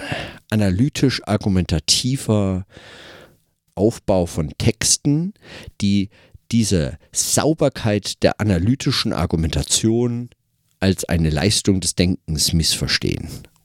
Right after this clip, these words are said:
und verkaufen und verkaufen können, erfolgreich, das als Wissenschaft, als Wahrheit, als Beitrag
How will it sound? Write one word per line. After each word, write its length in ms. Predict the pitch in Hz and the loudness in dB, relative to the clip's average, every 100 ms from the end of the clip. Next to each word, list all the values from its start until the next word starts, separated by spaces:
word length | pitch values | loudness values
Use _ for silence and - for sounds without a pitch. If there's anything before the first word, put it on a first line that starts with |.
| - | -2
und 180 | 98 | 0
verkaufen 640 | - 92 - 87 80 - 65 - | 2 0 2 0 0 -6 -12 -2
und 160 | 120 107 | 0 2
verkaufen 480 | 117 - 123 117 107 | 0 0 0 0 -2
können, 400 | - 160 80 67 - | 0 0 -4 -10 -10
erfolgreich, 720 | 92 143 160 - - 101 - | -4 0 -2 -4 -16 -10 -2
das 180 | 113 | 0
als 260 | 107 95 - - - | 0 -2 -4 -6 -4
Wissenschaft, 720 | 107 - 143 107 71 - - | 0 0 0 -2 -4 -10 -4
als 240 | 85 - 87 | -2 0 0
Wahrheit, 520 | 104 104 95 90 - | 2 2 2 0 -2
als 320 | - - - - - - - - | -6 -2 -2 -4 -10 -12 -14 0
Beitrag 720 | 76 92 - - 73 69 - | 2 2 0 0 0 -2 -6